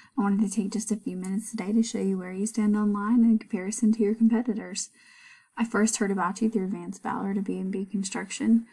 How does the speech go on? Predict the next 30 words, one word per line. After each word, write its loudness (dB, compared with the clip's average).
um, -2
and -4
thought, -6
"Why 2
not 2
take -4
a -4
look -6
at -8
your -6
internet -10
standing 0
and 6
show -6
you 2
where 4
you're 4
at?" -8
So -4
let's -8
dive -6
right -2
in. 4
It -6
won't 0
take -8
but -12
just -4
a -6
moment. 0